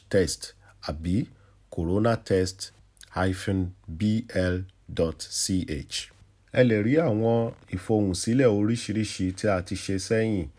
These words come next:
nípa coronavirus nínú àdírẹ́sì wa coronavirus dot B S dot C H slash languages àbí lórí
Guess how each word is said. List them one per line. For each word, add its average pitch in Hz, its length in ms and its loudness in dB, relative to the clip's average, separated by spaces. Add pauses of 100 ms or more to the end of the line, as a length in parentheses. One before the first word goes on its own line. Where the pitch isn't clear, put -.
(280)
nípa 90 400 2
coronavirus 85 960 -2 (320)
nínú 98 340 2 (160)
àdírẹ́sì 85 600 -4
wa 80 220 -2 (120)
coronavirus 87 1040 -2 (100)
dot 78 280 -6
B 80 140 -8 (240)
S 85 220 -2 (120)
dot 76 220 -6
C 92 440 -4
H 80 320 -2 (380)
slash - 580 -6
languages 85 680 -2 (280)
àbí 71 400 -4 (840)
lórí 98 580 4